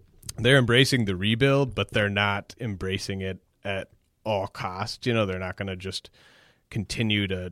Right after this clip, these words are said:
to run out quad A guys at,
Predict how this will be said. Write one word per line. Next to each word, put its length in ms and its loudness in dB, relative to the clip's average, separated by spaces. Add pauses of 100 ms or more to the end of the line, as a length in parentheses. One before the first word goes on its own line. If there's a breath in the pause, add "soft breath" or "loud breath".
to 140 -10
run 260 -2
out 320 -8
quad 320 0
A 160 2
guys 580 -4 (880 loud breath)
at, 260 -4